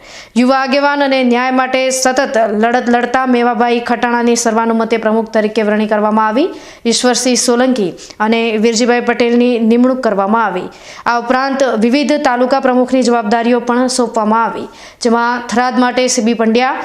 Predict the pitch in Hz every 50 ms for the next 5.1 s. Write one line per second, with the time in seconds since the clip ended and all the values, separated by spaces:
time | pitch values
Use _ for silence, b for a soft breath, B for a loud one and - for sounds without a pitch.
0 | B B B B 220 190 233 254 - 208 269 269 262 254 247 233 247 247 254 254
1 | 247 254 - 240 226 226 - 240 240 240 202 233 233 240 254 247 - 262 190 143
2 | - - - 175 180 220 220 226 240 220 233 226 233 233 233 220 214 240 233 220
3 | 220 220 - - 240 226 226 226 226 220 226 220 196 220 220 214 - - 285 359
4 | 330 B B B B B B 240 240 247 254 254 262 277 269 269 247 240 247 240
5 | 285